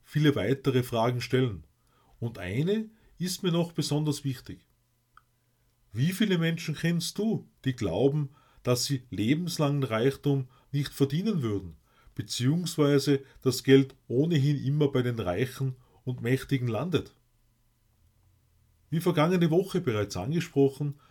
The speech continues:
widmet sich Randy Gage besonders dem Thema Wohlstand und zu vorangestellter Frage, würde er uns wohl sagen, dass das Universum unendlich viel für uns davon bereithalten würde. Es wäre einfach nur notwendig,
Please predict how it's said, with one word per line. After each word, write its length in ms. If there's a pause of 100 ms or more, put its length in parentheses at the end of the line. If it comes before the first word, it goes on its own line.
(240)
widmet 360
sich 200
Randy 280
Gage 400
besonders 500
dem 160
Thema 320
Wohlstand 600 (480)
und 160
zu 100
vorangestellter 840
Frage, 500 (500)
würde 300
er 60
uns 200
wohl 120
sagen, 500 (520)
dass 200
das 160
Universum 800 (160)
unendlich 560
viel 340
für 180
uns 220
davon 460
bereithalten 720
würde. 340 (960)
Es 220
wäre 220
einfach 360
nur 160
notwendig, 720